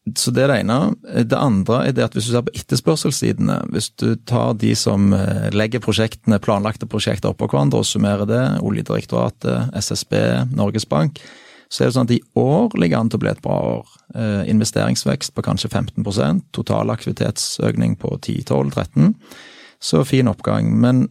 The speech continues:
det de fleste ser nå er mer en utflating sideveis de par neste årene.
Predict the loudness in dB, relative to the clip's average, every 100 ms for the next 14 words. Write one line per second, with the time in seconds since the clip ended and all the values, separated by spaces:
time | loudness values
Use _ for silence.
0 | _ -4 0 0 0 -2 -2 0 2 2
1 | 2 2 0 -2 -4 -6 -10 -8 -4 0
2 | 0 2 2 2 0 -2 0 -2 0 0
3 | 0 0 0 -2 -4 -6 -4 -2 -2 -2
4 | -4 -4 -4 -6